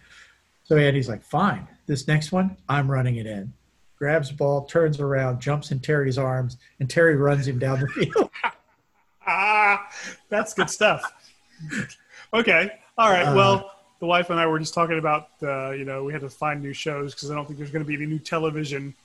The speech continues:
Speaker 2: in the fall, and we're done with Schitt's Creek, and we're nearly done with Better Call Saul, and so we're looking for things to watch. I'll see what she thinks about that 'cause she's the same way I am on Andy Samberg,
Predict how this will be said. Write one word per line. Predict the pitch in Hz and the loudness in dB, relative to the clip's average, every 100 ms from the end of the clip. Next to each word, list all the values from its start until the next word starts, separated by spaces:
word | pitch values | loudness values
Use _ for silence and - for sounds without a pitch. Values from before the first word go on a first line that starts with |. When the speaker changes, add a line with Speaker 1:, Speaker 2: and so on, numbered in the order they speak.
| _ _ _ - | _ _ _ -2
Speaker 2:
in | 185 | 0
the | 170 | 0
fall, | - 185 165 156 151 | 0 0 2 0 -2
and | 147 | -4
we're | 147 | -2
done | 151 147 | -2 -2
with | 139 135 | -4 -8
Schitt's | - 160 - | -6 -6 -6
Creek, | - 147 151 | -4 -4 -4
and | 143 | -10
we're | 135 | -10
nearly | 143 160 160 | -6 -4 -2
done | 160 156 | -2 -2
with | 147 | -4
Better | 156 156 | -4 -2
Call | 170 151 | -2 -2
Saul, | - 151 147 143 143 143 | -2 0 2 2 2 -2
and | 127 131 - - - - | -4 -8 -16 -20 -20 -16
so | - 147 | -12 -8
we're | 151 151 - | -8 -12 -4
looking | 202 226 214 | 0 2 2
for | 202 | 4
things | 196 190 180 | 4 2 2
to | 170 | 4
watch. | 160 156 151 - - - - - | 6 4 2 -4 -8 -20 -16 -4
I'll | 180 | -2
see | - 185 | 2 2
what | 165 160 | 2 0
she | 165 | -2
thinks | 156 151 | -4 -6
about | 151 143 | -4 -4
that | 147 135 - | -6 -8 -10
'cause | 147 | -8
she's | 165 151 | -6 -6
the | |
same | 143 151 143 | -6 -6 -4
way | 139 | -4
I | 135 | -2
am | 135 135 | -4 -6
on | 131 | -8
Andy | 131 127 | -8 -10
Samberg, | 123 143 127 123 120 | -10 -10 -10 -10 -10